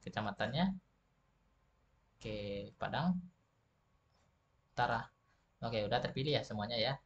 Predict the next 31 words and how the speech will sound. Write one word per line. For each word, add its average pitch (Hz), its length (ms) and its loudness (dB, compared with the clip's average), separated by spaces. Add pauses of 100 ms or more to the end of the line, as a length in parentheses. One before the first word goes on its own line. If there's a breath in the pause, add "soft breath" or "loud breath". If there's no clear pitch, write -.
(100)
Nah, 101 480 -2
sekarang - 460 -8
kita - 260 -6 (320 soft breath)
coba 113 160 -6
simpan 104 320 -4
datanya. 101 460 -4
Nah, 101 260 -6 (400)
datanya 127 400 -2
kan 196 220 0 (420 loud breath)
itu 165 400 6
name-nya 135 400 4
dari 113 320 0
I 117 160 -4
D 135 220 0
ya - 20 -2
semuanya. 110 400 -6 (220)
Karena 131 260 -2
kita 117 240 0
akan 123 160 -2
menyimpan 113 400 -6
datanya 117 540 -4 (100)
itu 143 460 0 (1120 loud breath)
di 123 240 -2
tabel 117 320 6
mahasiswa 117 480 0
itu 151 240 0
hanya 131 480 2 (240)
I 113 240 4
D-nya 117 320 -4
saja 139 240 2
ya, 110 160 2